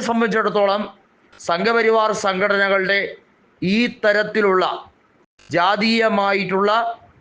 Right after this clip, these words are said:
തരംതിരിക്കലും മനുഷ്യരെ വേർപിരിക്കുന്ന രീതിയിൽ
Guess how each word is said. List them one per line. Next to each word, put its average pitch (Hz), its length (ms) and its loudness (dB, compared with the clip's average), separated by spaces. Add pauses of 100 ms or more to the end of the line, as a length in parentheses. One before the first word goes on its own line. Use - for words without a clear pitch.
(360)
തരംതിരിക്കലും 202 840 0 (600)
മനുഷ്യരെ 208 600 0 (320)
വേർപിരിക്കുന്ന 220 880 2 (140)
രീതിയിൽ 185 320 0